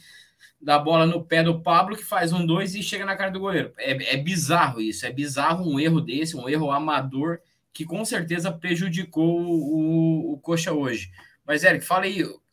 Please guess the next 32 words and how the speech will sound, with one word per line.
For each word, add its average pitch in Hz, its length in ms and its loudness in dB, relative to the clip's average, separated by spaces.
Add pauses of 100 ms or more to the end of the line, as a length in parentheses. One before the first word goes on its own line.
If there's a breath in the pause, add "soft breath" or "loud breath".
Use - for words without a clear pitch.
(220)
que, 185 100 -4
que 185 80 -8
você 202 60 0
achou 175 180 0
do 165 120 0
jogo? 180 340 0
A 156 100 8
rivalidade 156 640 4
faz 165 260 0
parte, 190 520 4
eu 147 100 0
sei, 190 440 -2 (300 soft breath)
mas, 185 960 2 (300 soft breath)
é, 139 1120 2 (420)
o 196 100 0
Atlético 220 440 2
até, 214 240 4
eu 185 80 4
acho 175 200 2
que 170 120 -4
exerceu 160 680 -2
certo 170 420 0
o 143 40 -6
domínio, 143 400 0
até 160 220 -4
por 156 140 -8
estar 139 120 -4
em 135 100 -4
casa, 147 380 -4
com 135 80 -16
torcida 135 460 -6
única, 165 340 -4